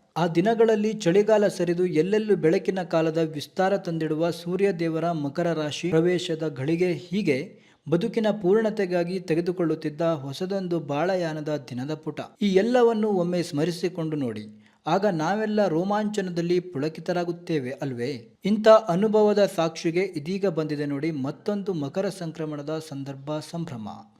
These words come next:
ಮಕರ ಸಂಕ್ರಮಣ ಏನಿದರ ಅರ್ಥ? ವೀಕ್ಷಕರೇ, ನಾಂಶ ರೂಪವಾದ ಸೂರ್ಯದೇವರು ನಿರಂಶ ಚೇತನರಾದ ನಾವು, ನೀವೆಲ್ಲರ ಕಣ್ಣುಗಳಲ್ಲಿ ಬೆಳಕಾಗಿ ವಾಸವಾಗಿದ್ದಾನೆ. ಆತನ ಬಿಂಬರೂಪದ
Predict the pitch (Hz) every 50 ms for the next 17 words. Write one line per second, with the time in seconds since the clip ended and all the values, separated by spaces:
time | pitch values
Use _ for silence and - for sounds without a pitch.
0 | _ - 170 185 180 247 247 247 240 - 214 202 185 196 196 185 185 180 185 180
1 | 160 127 - 123 127 160 190 196 190 202 190 190 175 - - 190 180 170 - -
2 | 95 - - _ _ _ _ _ _ _ _ _ 160 185 208 - 240 226 220 226
3 | 226 226 220 196 160 143 151 190 220 208 214 220 214 202 190 180 185 185 175 170
4 | 165 160 160 180 175 170 - 156 165 175 175 165 147 143 139 156 160 135 113 104
5 | - - - _ _ _ _ - 156 165 185 214 233 220 214 226 208 214 - 175
6 | 185 180 208 190 185 170 165 160 160 175 180 175 160 147 143 147 151 165 160 165
7 | 190 208 202 196 214 226 233 226 220 214 220 - 170 170 190 208 214 202 196 180
8 | 170 175 180 180 160 143 143 156 170 165 - 156 156 160 160 160 147 127 117 113
9 | 123 - - 165 175 175 175 175 165 160 156 143 120 107 - - - _ _ -
10 | 156 180 220 214 233 220 220 214 190 156 165 180 202 214 214 208 202 185 190 190
11 | 175 190